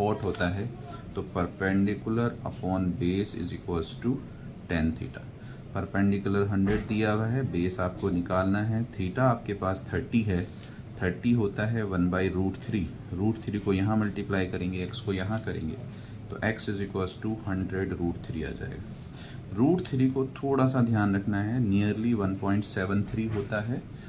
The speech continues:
तो वन पॉइंट सेवन थ्री को हंड्रेड से multiply करेंगे तो answer आएगा वन हंड्रेड सेवेंटी थ्री। शायद यही आपके पास option में होगा, one hundred seventy meter no,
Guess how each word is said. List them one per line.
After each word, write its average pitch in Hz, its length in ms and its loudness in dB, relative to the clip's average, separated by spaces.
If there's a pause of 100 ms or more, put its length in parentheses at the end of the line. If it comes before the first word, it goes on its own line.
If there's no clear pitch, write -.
(160)
तो 87 60 -2
वन 95 180 4
पॉइंट 101 280 2
सेवन 98 300 2
थ्री 95 180 -2
को 98 140 -2
हंड्रेड 101 360 2
से - 100 -4
multiply 92 520 0
करेंगे 87 440 0
तो 92 160 -4
answer 90 380 0
आएगा 87 300 0
वन 92 220 0
हंड्रेड 87 340 2
सेवेंटी 82 420 -2
थ्री। 110 380 2 (560)
शायद 87 280 0
यही 95 240 0
आपके 87 280 -4
पास 82 260 -4
option 82 300 -4
में 98 160 2
होगा, 98 260 -2 (260)
one 90 180 0
hundred 92 280 0
seventy 95 400 0
meter 98 300 0
no, 90 240 2